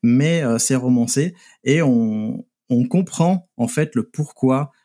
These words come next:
on en est venu à créer des coopératives d'activité et d'emploi et comment ça s'est fait. Et c'est un livre que déjà j'ai apprécié à lire et que je trouve très bien pour comprendre les C A E.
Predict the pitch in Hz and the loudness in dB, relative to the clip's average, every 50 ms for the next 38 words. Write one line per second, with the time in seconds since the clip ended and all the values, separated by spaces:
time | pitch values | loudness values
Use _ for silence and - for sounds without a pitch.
0 | _ - 123 120 117 117 123 127 127 123 123 127 131 135 127 131 - - 127 127 | _ -4 -2 0 0 2 2 0 0 0 0 -2 0 -2 -4 -6 -6 -6 -4 -2
1 | 120 113 107 - 127 117 - 127 117 117 - - 117 110 113 101 - - - 110 | -2 -4 -4 -4 -6 -6 -4 -2 -4 -4 -4 -6 -6 -4 -4 -4 -6 -8 -8 -8
2 | 107 - - 120 117 113 110 104 - - 131 147 175 - - - - - - - | -6 -4 -2 -2 0 0 -2 -2 -2 -2 -2 -2 -2 -6 -12 -14 -6 -6 -6 -6
3 | - - - 175 170 156 147 151 170 170 - - 131 - - 120 - - - 92 | -4 -2 0 2 2 2 2 0 0 -2 -4 -4 -6 -6 -6 -6 -8 -10 -12 -14
4 | - _ _ _ _ _ _ _ - 127 127 - - 156 151 135 131 139 170 175 | -16 _ _ _ _ _ _ _ -4 -2 -2 0 2 2 2 2 2 2 0 0
5 | 156 127 107 104 - _ _ _ _ _ _ _ - 135 117 107 110 101 123 127 | 0 -2 -4 -4 -8 _ _ _ _ _ _ _ -4 -2 0 0 0 0 0 0
6 | 127 113 104 98 104 - - 131 123 - - 120 110 104 113 143 175 - - - | 0 0 -2 -4 -4 -4 -4 -4 -4 -4 -4 -4 -2 -2 -2 -2 -2 -6 -10 -20
7 | - - - - 113 110 117 110 113 113 - - 160 151 - - - - 139 131 | -20 -12 -4 -4 -4 -2 -2 -4 -4 -6 -4 -6 -8 -6 -6 -6 -4 -2 -2 -2
8 | 120 123 135 156 - 123 - - 123 117 - - 139 135 123 117 110 110 104 104 | 0 -2 -2 -2 -4 -8 -6 -4 -4 -4 -2 -2 -2 -2 -2 -2 -4 -4 -6 -4
9 | - - - 127 117 107 101 98 | -6 -4 -2 -2 -2 -2 -4 -6